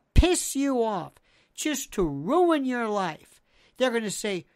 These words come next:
three-ply toilet paper is wrong. Why? Just to you up, just to ruin your life.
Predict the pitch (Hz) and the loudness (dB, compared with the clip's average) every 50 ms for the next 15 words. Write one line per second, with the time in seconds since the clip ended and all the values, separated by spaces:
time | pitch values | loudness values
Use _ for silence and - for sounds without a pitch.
0 | _ _ _ _ _ - 220 240 262 277 269 - - - 254 247 254 254 262 277 | _ _ _ _ _ -6 -2 -2 -2 -2 -2 -4 -4 -4 -2 -2 -2 -2 -2 -4
1 | 262 - - 254 285 349 370 349 302 247 196 - - 180 175 160 139 - 143 131 | 0 2 4 4 6 6 6 4 4 4 6 6 6 6 6 2 0 -2 -4 -4
2 | 135 135 127 - - 165 151 139 131 135 175 254 285 285 220 165 143 135 _ _ | -2 -4 -4 -4 -4 -4 -4 -4 -6 -6 -6 -4 -4 -2 -4 -4 -6 -10 _ _
3 | _ _ - - 330 320 294 - - _ - 214 180 160 - - _ _ _ _ | _ _ -8 -4 -4 -4 -4 -6 -10 _ -4 -4 -4 -4 -6 -12 _ _ _ _
4 | _ _ _ _ _ 262 285 294 285 269 - 233 208 151 - - - - - - | _ _ _ _ _ -2 -2 0 0 0 0 0 0 0 -2 -6 -12 -16 -16 -16
5 | _ _ _ _ _ _ _ _ _ - 311 302 - - - - 156 143 147 170 | _ _ _ _ _ _ _ _ _ -4 -4 -4 -4 -4 -6 -6 -6 -6 -8 -10
6 | 226 415 440 415 381 349 330 302 294 277 262 240 220 208 202 180 160 135 135 139 | -6 -4 -2 0 2 2 0 0 0 -2 -2 -2 -2 -2 -4 -4 -6 -8 -12 -18
7 | - _ _ | -20 _ _